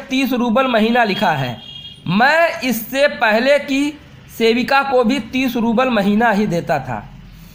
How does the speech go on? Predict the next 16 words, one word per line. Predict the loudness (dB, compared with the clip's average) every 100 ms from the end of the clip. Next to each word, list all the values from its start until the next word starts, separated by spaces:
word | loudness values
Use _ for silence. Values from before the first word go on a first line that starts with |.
| -20 -8 -4
अब | -4 -2
प्रश्न, | -2 -2 -8 -10 -20 -20 -20 -20 -18 -4
मालिक | 0 4 4 2 -2 0
ने | 0
जूलिया | 2 0 0 2 0
को | 2 0 0
कितने | -4 -2 2 2
रु-, | 2 -8 -20 -20 -12
दिन | -4 -2 -2 -6 -14 -20 _ _
बताया | -2 0 2 2 2
काम | 0 0 0
करते | 0 -2 -2 -2
हुए? | -2 -4 -4 -10 -20 -20 -20 -16 -10
दो | 0 2 4
महीने। | 2 0 -2 -4 -8 -12 -20 -20 -20 -20 -20 -20 -20 -20 -8
प्रश्न, | -2 0 0 -6